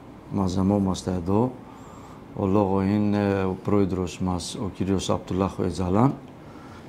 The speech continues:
Ε, χίλια εννιακόσια ογδόντα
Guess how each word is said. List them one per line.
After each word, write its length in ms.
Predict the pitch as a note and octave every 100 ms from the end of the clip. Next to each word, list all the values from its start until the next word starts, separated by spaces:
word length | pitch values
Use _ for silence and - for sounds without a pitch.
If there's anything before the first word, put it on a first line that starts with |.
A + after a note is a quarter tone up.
| - - -
Ε, 100 | G#2 G2 F#2+ F#2+ F#2 F#2 F#2 F2+ F2+ F2 F2+ - -
χίλια 420 | - - A2 G#2 G2
εννιακόσια 880 | G2 G2 F#2 A2 G#2+ - G2+ E2+ - - - - - - - - -
ογδόντα 1000 | - G2 F#2 G2+ F#2+ E2+ F#2+ F#2 F2+ D#2+